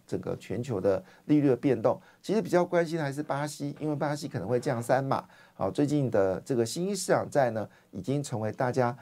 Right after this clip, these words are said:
所关注的焦点。原则上面呢，这一波的债券呢，是由长天期的债券开始发动，那接着已经进行到投资等级的债券，那么非投资等级债券呢，也开始，啊，慢慢的回升哦。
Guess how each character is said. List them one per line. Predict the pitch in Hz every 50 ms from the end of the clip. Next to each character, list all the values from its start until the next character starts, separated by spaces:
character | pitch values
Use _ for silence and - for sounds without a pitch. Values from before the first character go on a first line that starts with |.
| - _ _
所 | _ - 107 92
关 | 90 - 120 120 123 127
注 | 135 127
的 | 110 98
焦 | - 113 107 110
点。 | 113 - 101 76 - - _ _ _ _ -
原 | - 147 180 196
则 | 190 190 175
上 | 175 - 190 170 165
面 | 165 160 139 123
呢， | 110 107 104 - _ _ -
这 | - 170
一 | 165
波 | 147 - 160
的 | 156 147
债 | 135 - 170 143
券 | 135 139 139 120
呢， | 107 101
是 | 104 - 120 123
由 | 113 101 101
长 | - - - 87 113
天 | 123 143 156 165
期 | - 160 123
的 | 110
债 | 113 - 143 123
券 | 123 127 127 117
开 | 104 - 135 120 120
始 | 117 -
发 | - - 120 113 113
动， | - 131 117 - - _ _ - _ _
那 | - 147 151 143
接 | 147 160 160
着 | 156 147 113
已 | 92
经 | - 120 123 135 135 135 131
进 | - - 165 156
行 | 139 - - 95 104
到 | 95 139 127 120 104
投 | 98 - - - 104 113
资 | - - - 151 156
等 | 147 - 107 98
级 | 92 - 101
的 | 104 110
债 | 110 135 127 123
券， | 120 123 131 110 - - _ - - _ -
那 | - 160
么 | 170 165
非 | 156 - - - 180 190
投 | 185 165 147
资 | 147 147 156 147
等 | 143 120 98
级 | 92
债 | 113 131 127
券 | 123 135 123 113
呢， | 107 101
也 | 98 95 87
开 | - 131 127
始， | 131 120 - 104 90 90 - - - _ _
啊， | - - 92 95
慢 | 92 117 131 131
慢 | 135 127 131 127
的 | 120
回 | 107 - - 95 101
升 | 101 - - 107 107 110
哦。 | 101 82